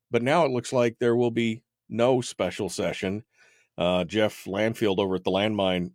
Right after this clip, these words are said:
wrote about this on Sunday. What is, um, what, what's going on here? Give us your take on what's happening here.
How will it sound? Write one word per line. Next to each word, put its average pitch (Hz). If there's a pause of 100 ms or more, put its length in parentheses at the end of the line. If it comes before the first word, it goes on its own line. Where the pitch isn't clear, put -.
wrote 95
about 92
this 92 (720)
on 101
Sunday. 95 (440)
What 127
is, 120
um, 101 (160)
what, 123
what's 139
going 131
on 90
here? 71
Give 107
us 120
your 95
take 76
on 73
what's 73
happening 67
here. 57